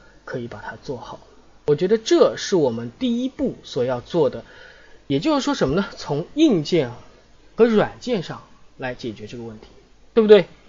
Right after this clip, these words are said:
硬件有的东西我需要，那么软件上面这些怎么样啊？需要联系的我们也要弄清楚，对不对？这是之前的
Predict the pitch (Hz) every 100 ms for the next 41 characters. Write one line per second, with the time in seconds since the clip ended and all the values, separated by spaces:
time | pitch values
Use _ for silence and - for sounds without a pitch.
0 | - 285 269 190 202 - - 156 143 135
1 | 156 160 - 131 - 143 143 - - 220
2 | 233 220 190 156 143 180 220 208 160 143
3 | - - - - 254 208 214 220 220 -
4 | - - 151 143 175 170 156 - - -
5 | - _ _ - 262 254 190 147 135 143
6 | 208 - 277 151 113 120 - - _ _
7 | _ - 123 127 127 113 120 120 110 127
8 | 117 - - - - 139 131 110 - -
9 | _ _ _ - 165 139 - - - -
10 | - 220 - - 107 135 -